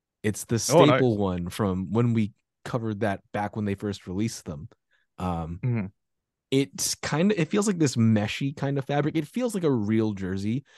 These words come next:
Speaker 1: as opposed to, like, the season one jerseys, which were kinda this synthetic-y kind of fabric that felt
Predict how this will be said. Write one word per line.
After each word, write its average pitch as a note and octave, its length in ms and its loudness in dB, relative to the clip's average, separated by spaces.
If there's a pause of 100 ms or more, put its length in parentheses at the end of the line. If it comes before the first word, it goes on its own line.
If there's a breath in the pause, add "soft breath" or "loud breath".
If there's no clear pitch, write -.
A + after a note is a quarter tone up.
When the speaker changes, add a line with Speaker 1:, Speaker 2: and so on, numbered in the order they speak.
(160 soft breath)
Speaker 1:
as A2 160 -4
opposed A2 320 -2
to, A#2+ 80 0
like, G#2 160 0
the G#2+ 80 -4
season G2+ 560 -2
one F2+ 260 -4
jerseys, A#2 480 -2
which G#2+ 200 -8
were G#2 80 -8
kinda G#2 280 0
this G2 340 -4 (680)
synthetic-y G2+ 1160 -2
kind F#2 280 -4
of F2 160 -6 (520)
fabric G2+ 680 0
that G2+ 220 -2
felt G#2+ 440 0